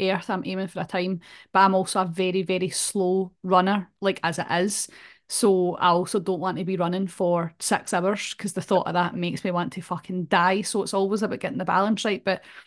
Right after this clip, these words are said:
I realised when I was running that run, I was like, "I could hold this pace for fucking ages.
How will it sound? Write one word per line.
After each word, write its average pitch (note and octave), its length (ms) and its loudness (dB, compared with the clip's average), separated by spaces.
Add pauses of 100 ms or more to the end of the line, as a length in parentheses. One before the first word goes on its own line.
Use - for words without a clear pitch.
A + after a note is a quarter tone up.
(300)
I G3+ 80 6
realised G3 480 2
when G#3+ 80 -2
I F3 60 0
was E3+ 180 -2
running G3+ 380 0 (200)
that A3 220 2
run, G#3+ 380 2
I F#3+ 60 0
was F#3 260 -4
like, F3 280 -2
"I G3+ 160 6
could - 200 -4
hold G3 380 0
this F3+ 240 -2
pace - 720 -6 (520)
for G3 120 0
fucking F#3+ 380 0
ages. F3 520 -6